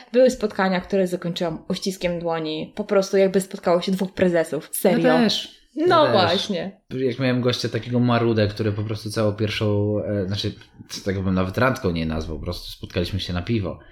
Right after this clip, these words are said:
Speaker 2: I on był w stanie ponarzekać na każdą jedną osobę na świecie, poczynając od swojego szefa, kończąc na swojej ciotce z Uzbekistanu.
Speaker 1: Sorry,
Speaker 2: To
Speaker 1: i ty musiałeś tego słuchać?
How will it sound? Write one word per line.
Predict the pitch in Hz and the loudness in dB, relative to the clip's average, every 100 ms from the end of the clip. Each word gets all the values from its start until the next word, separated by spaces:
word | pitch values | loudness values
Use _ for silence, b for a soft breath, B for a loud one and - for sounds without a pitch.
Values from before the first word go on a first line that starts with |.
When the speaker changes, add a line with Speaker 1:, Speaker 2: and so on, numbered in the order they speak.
| b | b
Speaker 2:
I | 113 | 0
on | 107 113 113 - | 2 2 0 -2
był | 113 127 | -2 0
w | 127 | 0
stanie | - 120 113 | 0 -2 0
ponarzekać | 117 113 113 113 117 | -2 -2 -2 -4 -4
na | 107 | -4
każdą | 117 127 | -2 0
jedną | 110 110 110 | 0 2 0
osobę | 95 - 104 | -2 -2 0
na | 104 | 0
świecie, | 104 113 101 104 | 0 -2 -2 -2
poczynając | - 107 117 107 104 | -4 -6 -2 -2 -2
od | - | -6
swojego | - 104 98 104 | -4 0 2 0
szefa, | 104 104 | 0 -2
kończąc | 104 107 101 104 104 107 | -2 -2 0 -2 -4 -4
na | 101 | -4
swojej | - 104 98 | 0 2 2
ciotce | 117 98 - 95 95 B B | 0 -2 -2 0 0 B B
z | 117 | -6
Uzbekistanu. | 120 123 101 107 - - 101 92 117 - B | -2 -2 0 -2 -4 -4 0 2 0 -4 B
Speaker 1:
Sorry, | - 180 185 | 0 4 6
Speaker 2:
To | 185 | 6
Speaker 1:
i | |
ty | 202 | 6
musiałeś | 196 185 190 175 | 4 4 4 2
tego | 175 | -2
słuchać? | 175 165 180 214 | -4 -4 -4 -6